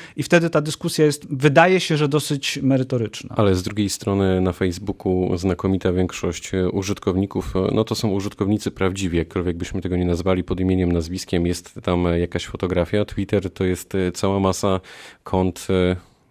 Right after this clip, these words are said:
Speaker 2: no, można powiedzieć, botowych, anonimowych. E, sztaby polityków wykorzystują płatne komentarze i właśnie tego typu, e, profile do prowadzenia kampanii, w ogóle do tego,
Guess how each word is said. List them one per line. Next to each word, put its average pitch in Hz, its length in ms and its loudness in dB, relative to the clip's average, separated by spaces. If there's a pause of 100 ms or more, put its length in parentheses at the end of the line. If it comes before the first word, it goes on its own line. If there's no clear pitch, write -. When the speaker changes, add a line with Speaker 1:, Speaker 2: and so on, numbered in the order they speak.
(100)
Speaker 2:
no, 123 140 2
można 95 240 2
powiedzieć, 92 360 0
botowych, 95 800 2
anonimowych. 92 800 2
E, 87 200 0
sztaby 95 320 0
polityków 90 580 -2 (100)
wykorzystują 90 640 -2
płatne 85 340 -2
komentarze 87 520 0
i - 20 0
właśnie 85 280 -2
tego 90 200 -4
typu, 87 360 -2 (380)
e, 85 260 0
profile 90 420 -2
do 87 80 -2
prowadzenia 87 500 0
kampanii, 90 420 -2
w 123 40 0
ogóle 101 180 2
do 87 100 0
tego, 90 380 0